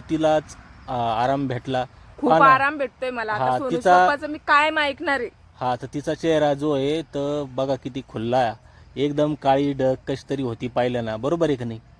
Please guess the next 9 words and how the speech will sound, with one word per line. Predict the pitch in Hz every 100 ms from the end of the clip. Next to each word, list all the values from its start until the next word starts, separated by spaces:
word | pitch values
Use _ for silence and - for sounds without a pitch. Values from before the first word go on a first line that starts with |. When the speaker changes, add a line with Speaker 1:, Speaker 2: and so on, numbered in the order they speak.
| - - - - - -
Speaker 1:
तर | 123
असं | 135 -
आहे, | 147 139
काही | 143 - 196
भांडणं | 180 139 147
लावायची | 156 151 156 143 156 156 160
कोशिश | - 147 151 -
करू | 139 139
नका. | 143 135